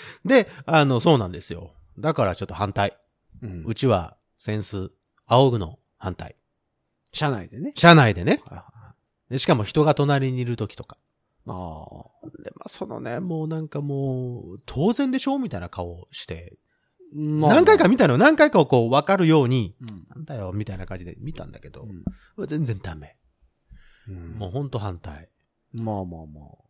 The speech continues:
Speaker 1: もうちょっとこう、
Speaker 2: 気を使う。
Speaker 1: なんだろう、気を、気をつけて。<laughs> 本当に。
Speaker 2: ああ、そう。
Speaker 1: やめてほしい。
Speaker 2: なるほど。
Speaker 1: で、でね、最近、その、それの、
Speaker 2: うん。
Speaker 1: その対策かどうかわかんないですけど、あの、ハンディ扇風機あるでしょ？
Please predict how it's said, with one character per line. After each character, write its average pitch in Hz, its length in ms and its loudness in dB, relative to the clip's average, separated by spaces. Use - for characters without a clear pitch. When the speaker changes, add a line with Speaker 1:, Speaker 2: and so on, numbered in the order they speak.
Speaker 1:
も 190 200 -2
う 208 60 -2
ち 202 60 -2
ょ 196 40 2
っ - 40 -14
と 175 120 -2
こ 131 560 -2
う、 - 60 -20
Speaker 2:
気 - 140 -8
を - 40 -2
使 104 80 -4
う。 - 20 -6
Speaker 1:
な 107 60 -8
ん - 20 -12
だ - 100 -8
ろ - 100 -14
う、 - 60 -16
気 - 160 -8
を、 117 100 -4
気 123 200 -2
を 123 100 0
つ - 100 -14
け 120 100 -4
て。 - 280 -12
<laughs> - 200 -12
本 143 340 0
当 123 260 -2
に。 110 200 -4
Speaker 2:
あ 101 140 -12
あ、 90 40 -14
そ 92 160 -18
う。 - 80 -20
Speaker 1:
や 101 100 -8
め 98 100 -4
て 95 100 -10
ほ 85 120 -8
し - 120 -10
い。 - 640 -20
Speaker 2:
な 98 80 -12
る 82 140 -14
ほ - 20 -18
ど。 - 20 -20
Speaker 1:
で、 127 340 0
で 208 120 2
ね、 311 140 0
最 302 260 2
近、 294 240 2
そ 147 160 0
の、 110 300 -2
そ - 120 -4
れ 185 640 -2
の、 160 220 -2
Speaker 2:
う - 40 -4
ん。 - 20 -4
Speaker 1:
そ 135 100 -4
の 131 60 -4
対 139 200 0
策 143 480 -8
か 139 200 -2
ど 123 120 0
う - 40 -6
か - 80 -10
わ 73 100 -10
か 104 100 -4
ん 98 40 -4
な 90 60 -10
い 78 40 -14
で - 40 -14
す - 60 -20
け - 60 -14
ど、 - 80 -14
あ 82 40 -12
の、 87 80 -10
ハ 269 180 4
ン 339 160 -2
デ 320 80 6
ィ 311 220 4
扇 269 100 0
風 254 160 0
機 - 100 -10
あ - 40 -12
る - 60 -14
で - 60 -14
し - 60 -18
ょ？ - 180 -16